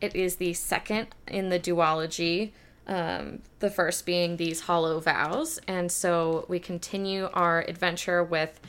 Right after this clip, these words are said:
Abriella, um, in the fairy world with, uh, the two brothers that she has been interacting with, um, twists and turns. You never know,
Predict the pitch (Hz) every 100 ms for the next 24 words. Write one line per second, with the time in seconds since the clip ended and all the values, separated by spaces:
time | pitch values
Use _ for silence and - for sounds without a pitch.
0 | - - - - 180 170 170 160 160 160
1 | 202 - - 170 160 160 160 - 175 165
2 | 160 160 - 170 - 165 156 156 151 143
3 | 147 165 190 - - - - 170 165 165
4 | - - 175 160 156 160 - 202 196 185
5 | 170 165 175 175 - - 175 180 175 160
6 | 160 156 - - - - - 190 - 226
7 | 240 220 214 - 208 202 190 180 180 -
8 | 196 185 170 160 165 165 - - - -
9 | - - - 247 240 240 220 - 220 202
10 | 202 196 202 196 202 190 202 190 190 185
11 | 185